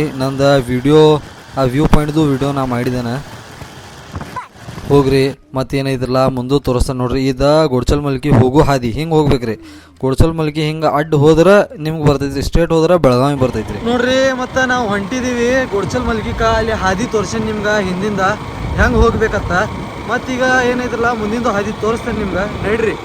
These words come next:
ಮತ್ತೇನು ನಿಮ್ಗೆ ಈಗ ನಾ ಹಾದಿ ತೋರ್ಸತ್ತನ್ರಲ್ಲ, ಇದ ಬ್ಯಾರೆ ಕಡೆ ಅಂದ್ರಿ. ಇದು, ಇದು ಬೆಳಗಾವ್ರಿಂದ ಬರೋವ್ರಿಗೆ ಸನೇಕ ಆಗ್ತೈತಿ, ಮತ್ತು ಇಲ್ಲಿಯವ್ರಿಗೆ ಹೋಗೋವ್ರಿಗೆ ಗೋಕಾಕ್ರಿಂದ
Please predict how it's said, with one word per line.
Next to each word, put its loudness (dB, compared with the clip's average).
ಮತ್ತೇನು -2
ನಿಮ್ಗೆ 2
ಈಗ 0
ನಾ 0
ಹಾದಿ -2
ತೋರ್ಸತ್ತನ್ರಲ್ಲ, -4
ಇದ -4
ಬ್ಯಾರೆ 0
ಕಡೆ 0
ಅಂದ್ರಿ. -6
ಇದು, -12
ಇದು 2
ಬೆಳಗಾವ್ರಿಂದ 0
ಬರೋವ್ರಿಗೆ 0
ಸನೇಕ -6
ಆಗ್ತೈತಿ, -8
ಮತ್ತು -8
ಇಲ್ಲಿಯವ್ರಿಗೆ -2
ಹೋಗೋವ್ರಿಗೆ -2
ಗೋಕಾಕ್ರಿಂದ -2